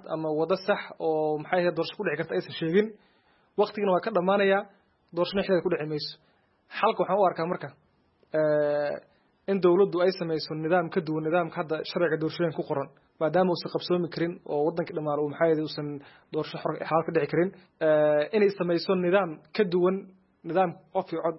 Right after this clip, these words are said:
oo doorasho hadda ku qoran, sharciga doorashooyinka ku qoran inay samayso. Eh, inta waqti ka dhammaanina maxay ahayd ay arrinta ayada guda gasho. Waxa muhiimka ah in is qoys loo baahan waxa weeye dastuurka weli aan saxaan noqonin, eh, nidaamka doorashada weli aan lagu heshiinin oo dowlad goboleedyada ay ku heshiinin weli oo ay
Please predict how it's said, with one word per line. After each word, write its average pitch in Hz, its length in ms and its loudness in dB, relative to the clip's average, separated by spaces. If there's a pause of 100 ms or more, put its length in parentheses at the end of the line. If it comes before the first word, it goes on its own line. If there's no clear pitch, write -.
oo 143 180 -2
doorasho 151 300 0
hadda 160 180 -4
ku - 120 -4
qoran, 156 180 2
sharciga 147 260 0
doorashooyinka 151 300 0
ku 160 60 -8
qoran 165 140 4
inay 160 120 2
samayso. 165 320 0 (800)
Eh, 151 180 6
inta 196 160 -2
waqti 196 240 2
ka 190 80 0
dhammaanina 160 320 0
maxay 156 180 -4
ahayd 156 180 0
ay 139 200 0
arrinta 160 320 -4
ayada 143 260 0 (100)
guda 151 200 -4
gasho. 147 240 -4 (140)
Waxa 180 280 2
muhiimka 196 320 4
ah 165 100 6
in 180 80 4
is 160 120 -4
qoys 156 220 -2
loo 170 180 4
baahan 151 200 -4
waxa 165 200 -2
weeye 151 240 2 (600)
dastuurka 180 360 2
weli 190 160 6
aan 202 100 2
saxaan 185 280 0
noqonin, 180 340 2 (680)
eh, 151 240 6
nidaamka 196 360 2
doorashada 175 340 4
weli 185 140 4
aan 175 80 4
lagu 180 160 4
heshiinin 180 440 0
oo 151 200 -2
dowlad 147 260 -2
goboleedyada 160 420 2
ay 160 100 -2
ku - 140 -4
heshiinin 151 360 0
weli 165 220 0
oo - 180 -6
ay 151 60 0